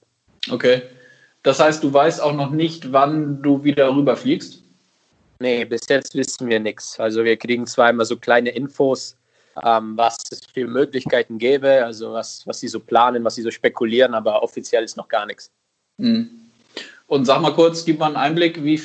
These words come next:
Speaker 1: wie fühlt sich das an? Also es ist ja nun auch, äh, für dich das erste Mal, dass du in so einer laufenden Saison dann wieder nach Deutschland zurück kannst, musst, darfst, wie man es letztlich sagen will. Du hältst dich dann jetzt hier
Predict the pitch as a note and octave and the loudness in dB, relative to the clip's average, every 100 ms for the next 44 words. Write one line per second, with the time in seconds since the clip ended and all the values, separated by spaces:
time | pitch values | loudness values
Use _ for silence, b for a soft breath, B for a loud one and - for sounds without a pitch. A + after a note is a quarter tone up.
0 | - D3 D#3 F3+ F3+ D#3+ C#3 B2+ D#3 F#3 | -4 -4 0 -2 -2 -2 0 2 0 0
1 | C3+ C#3 C#3 C#3 C3+ D#3 C#3 C#3+ C#3 C3+ | 0 2 0 0 -4 0 0 0 -2 -2
2 | - - C#3 C#3 C3 B2+ - A#2+ G#2+ - | -4 -8 0 2 4 2 -2 -10 -10 -10
3 | - C#3+ D#3+ D#3+ D3 C#3 C#3+ C#3 C#3+ C#3+ | -4 0 0 0 0 0 0 0 2 0
4 | - C#3 C3 B B B B _ - F#3 | 0 -2 -2 B B B B _ 2 4
5 | F#3 C#3+ C#3+ C3+ C3+ E3+ - D#3 D3 C#3 | 4 4 4 6 6 4 0 -6 -4 -4
6 | C3 C#3 D#3 D3 C#3+ C3+ C#3+ C#3 C3 - | 0 0 0 0 -2 -2 0 0 -2 -4
7 | C3+ C#3+ E3 D3+ D#3+ C#3+ D#3+ D#3+ - - | -2 -2 -4 -6 -4 0 0 -2 -16 -16
8 | - D3 E3+ - C#3 D#3 E3 - - - | -8 -6 -6 -8 -2 0 0 -4 -14 -20
9 | _ - A#2+ D3 E3+ - - C#3+ C#3 C#3 | _ 0 2 4 0 -6 -10 -8 -8 -6
10 | C3+ C3+ B2+ C3+ D#3 D3 D3+ D#3 B B | -6 -6 2 2 2 2 2 2 B B
11 | B - C3+ C#3+ C#3 D#3+ D3 C#3+ C3+ D3+ | B -2 2 2 0 -2 0 0 -2 2
12 | C#3+ C#3 C3 | 4 4 0